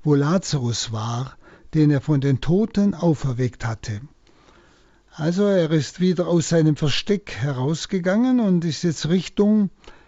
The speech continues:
Jerusalem. Bethanien liegt ja hinter dem Ölberg.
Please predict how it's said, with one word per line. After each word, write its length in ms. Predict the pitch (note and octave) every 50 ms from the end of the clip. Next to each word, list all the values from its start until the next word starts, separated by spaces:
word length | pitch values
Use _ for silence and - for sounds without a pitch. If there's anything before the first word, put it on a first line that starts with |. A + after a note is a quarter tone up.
| _ _
Jerusalem. 960 | - E3+ E3+ D3 E3 E3 - - C3 A#2+ A#2 A2+ A2+ A2 A2+ A#2 A#2+ C3+ D#3+ E3 C#3+ C3 -
Bethanien 640 | D#3 D3 - - C#3+ D3+ F3 G3+ G#3+ G#3 G3 G3+ F#3
liegt 300 | D#3 E3 F3+ E3 - -
ja 100 | E3 D3+
hinter 560 | C#3 B2 D3+ G#3+ B3 A#3+ - - G3 G3 F#3
dem 240 | - F3+ F3+ F3+ D#3
Ölberg. 840 | - E3+ E3+ D3+ C#3 B2+ - A#2+ G#2+ G2 G2 G2+ G2 - - -